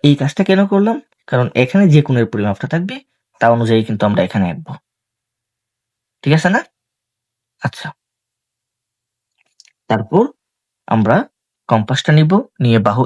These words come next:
এ আছে না ভাইয়া, এ, এই এ বাহুর সমান করে আমরা এই পাশে একবার, এই পাশে একবার, আবার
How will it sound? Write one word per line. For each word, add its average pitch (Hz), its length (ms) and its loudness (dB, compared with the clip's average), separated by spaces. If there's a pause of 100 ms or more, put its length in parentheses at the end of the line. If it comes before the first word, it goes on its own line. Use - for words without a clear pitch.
(120)
এ 131 160 6
আছে 151 180 -2
না 190 100 4
ভাইয়া, 185 200 2 (120)
এ, 113 140 2 (1000)
এই 110 120 2 (140)
এ 117 140 4
বাহুর 135 300 4 (100)
সমান 110 240 2
করে - 260 -8 (1700)
আমরা 98 240 2 (680)
এই 107 120 0
পাশে 147 280 -2 (460)
একবার, 147 340 0 (760)
এই 147 80 4
পাশে 120 260 -2
একবার, - 280 -12 (580)
আবার 110 180 -2